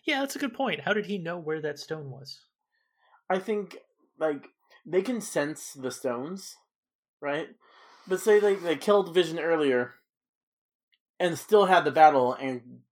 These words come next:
Speaker 2: got rid of the rest of the Black Order, then Thanos would have showed up and been like, "Well, shit." <laughs> Or killed everybody,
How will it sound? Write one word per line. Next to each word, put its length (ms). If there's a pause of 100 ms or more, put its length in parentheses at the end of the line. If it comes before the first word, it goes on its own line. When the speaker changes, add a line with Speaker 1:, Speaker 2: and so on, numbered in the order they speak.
Speaker 2:
got 200
rid 140
of 160
the 120
rest 200
of 80
the 60
Black 240
Order, 380 (840)
then 320
Thanos 400
would 80
have 80
showed 200
up 160
and 80
been 100
like, 340
"Well, 360 (340)
shit." 480 (640)
<laughs> 280
Or 140
killed 260
everybody, 560